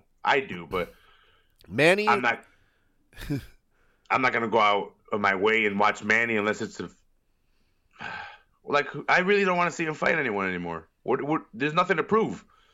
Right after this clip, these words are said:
Speaker 1: The test was Mayweather, and it, he didn't get it done. I know it's five years too late, but, you know, they were, they still aged the same. Like, it's not like s-, fucking Mayweather had, like, a hydroponic time chamber, Dragon Ball Z style, and just chilled or was training,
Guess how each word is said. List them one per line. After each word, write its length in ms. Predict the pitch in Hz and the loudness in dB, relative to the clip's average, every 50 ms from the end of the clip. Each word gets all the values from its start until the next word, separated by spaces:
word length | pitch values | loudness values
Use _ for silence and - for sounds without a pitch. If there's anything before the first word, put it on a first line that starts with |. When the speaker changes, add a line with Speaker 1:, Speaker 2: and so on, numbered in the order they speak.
| _ _ _ _ _ _ _ _ _ _ _ | _ _ _ _ _ _ _ _ _ _ _
Speaker 1:
The 60 | - | -12
test 280 | 107 - 175 175 180 - | -2 0 0 0 2 0
was 120 | 190 175 | -2 0
Mayweather, 520 | 160 147 131 127 123 131 131 131 139 143 147 | 2 2 2 2 4 2 4 4 4 4 4
and 80 | 143 | 2
it, 140 | 135 131 110 | 0 -2 -4
he 120 | 120 131 131 | -4 -2 0
didn't 200 | 135 143 139 135 | 0 0 2 2
get 100 | 143 139 | 2 2
it 120 | 135 135 | 2 2
done. 180 | 151 151 143 123 | 2 2 4 4
I 60 | 117 | 2
know 180 | 120 139 139 131 | 2 2 2 2
it's 100 | 127 - | 0 2
five 280 | - 131 120 123 120 | 2 2 2 2 0
years 180 | 120 120 120 117 | 0 -2 -2 -4
too 180 | - - 143 135 | -4 -4 -2 0
late, 400 | 117 104 98 104 135 - - _ | 0 0 0 0 -2 -4 -2 _
but, 300 | 101 101 104 101 - - | 0 2 2 0 -2 -4
you 80 | 120 113 | -2 0
know, 140 | 107 107 113 | 0 0 2
they 100 | 107 104 | 2 0
were, 160 | 104 101 101 - | 0 -2 -4 -4
they 140 | - 117 110 | -2 -2 -2
still 320 | - - - 135 143 143 110 | -4 0 2 2 2 2 2
aged 300 | 120 127 131 131 110 98 - | 2 0 0 -2 -6 -12 -14
the 60 | 104 | -6
same. 500 | - - 127 156 156 139 139 147 139 - - | 0 2 2 2 2 0 -2 -6 -8 -10 -6
Like, 220 | - 101 104 101 | -6 -4 -4 -4
it's 140 | 110 110 - | -6 -4 0
not 140 | 131 127 117 | 0 2 2
like 260 | 120 110 107 104 - _ _ _ _ _ _ _ _ _ _ _ _ _ | 2 2 0 -2 -8 _ _ _ _ _ _ _ _ _ _ _ _ _
s-, 160 | - - - - _ - | -20 -20 -20 -20 _ -2
fucking 280 | - 139 - - 117 | 0 0 2 2 2
Mayweather 320 | 117 123 120 120 120 117 113 | 2 2 2 2 2 2 4
had, 80 | 123 | 2
like, 140 | 117 113 - | 2 2 2
a 40 | 101 | 0
hydroponic 480 | 110 120 117 113 110 110 117 110 101 - | 0 0 0 0 0 2 2 2 2 2
time 220 | 123 127 139 135 | 2 2 2 2
chamber, 420 | 131 - 123 110 107 113 101 - - | 0 -2 0 0 0 -2 -2 -4 -4
Dragon 260 | - - 117 113 110 107 | 0 2 2 2 2 0
Ball 160 | 110 107 104 | 0 0 0
Z 140 | 101 123 135 | 0 -4 -4
style, 400 | - - 110 101 101 101 98 98 | -2 2 2 4 4 4 2 0
and 120 | 90 87 | -2 -4
just 220 | 95 95 - - | -6 -8 -8 -6
chilled 340 | - - 107 113 104 117 113 107 | -2 0 2 2 2 2 0 0
or 120 | 107 104 | 0 0
was 140 | 92 95 98 | -2 -6 -4
training, 480 | - - 120 131 123 117 110 107 107 | 0 0 0 0 0 -2 -4 -6 -8